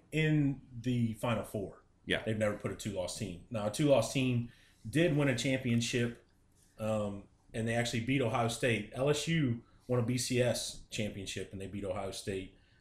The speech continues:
Speaker 1: um, pretty convincingly. I think it was either fourteen or seventeen points they beat them by. And L S U lost to Arkansas and Kentucky that year.
Speaker 2: Yeah.
Speaker 1: Um, and they ended up winning the national championship. So a two-loss team can do it,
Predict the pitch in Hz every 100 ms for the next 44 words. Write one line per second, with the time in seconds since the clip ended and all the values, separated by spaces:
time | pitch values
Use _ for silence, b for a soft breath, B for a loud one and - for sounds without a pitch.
0 | b 98 101 95 98 - - 117 117 104
1 | 113 117 101 90 87 - - 110 104 110
2 | 98 107 98 - 107 - 104 95 104 101
3 | - 92 110 107 - 82 87 85 87 85
4 | - b b b b 104 123 131 117 131
5 | 143 120 107 110 - - - 123 107 107
6 | 117 143 127 139 139 120 98 - 120 110
7 | 87 82 85 80 - - 87 73 - -
8 | - - 104 98 90 90 90 110 98 101
9 | 101 92 107 98 92 92 98 90 95 85
10 | 92 - 80 78 78 80 _ b b b
11 | b - 117 117 185 175 - - 160 123
12 | 165 151 113 120 156 92 90